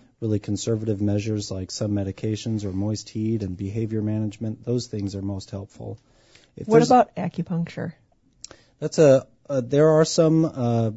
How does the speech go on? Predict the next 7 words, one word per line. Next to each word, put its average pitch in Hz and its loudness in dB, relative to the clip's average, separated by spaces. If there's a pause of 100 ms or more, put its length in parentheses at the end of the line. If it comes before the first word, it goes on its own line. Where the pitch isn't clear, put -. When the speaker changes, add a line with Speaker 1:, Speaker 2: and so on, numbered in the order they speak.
(560)
Speaker 1:
very 127 2
preliminary 123 2
evidences 113 -2
that 107 -4
acupuncture 113 -6
can 98 -6
help, 123 -4